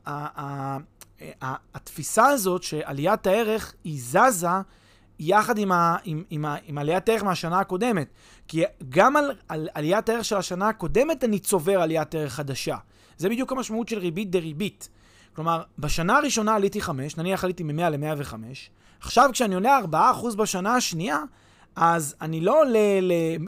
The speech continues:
עוד, עוד ארבעה אחוז, אני עולה עוד ארבעה אחוז מהמאה וחמש. גם החמש האלה צוברים עוד ארבעה אחוז, שזה קצת משפר את זה.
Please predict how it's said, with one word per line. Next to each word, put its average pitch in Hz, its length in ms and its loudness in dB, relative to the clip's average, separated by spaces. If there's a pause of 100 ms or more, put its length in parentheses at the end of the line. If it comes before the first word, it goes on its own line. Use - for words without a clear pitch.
עוד, 202 240 4
עוד 208 260 6
ארבעה 147 340 4
אחוז, 127 300 -10
אני 135 120 -8
עולה 180 140 2
עוד 240 160 4
ארבעה 202 320 2
אחוז 277 300 -6
מהמאה 190 520 4
וחמש. 185 640 -2 (320)
גם 185 200 6
החמש 220 520 2
האלה 208 180 4
צוברים 170 260 -4
עוד 156 140 -2
ארבעה 147 260 -2
אחוז, 135 300 -12 (200)
שזה 170 180 -4
קצת 208 220 2
משפר 240 500 4
את 233 80 -2
זה. 151 120 -8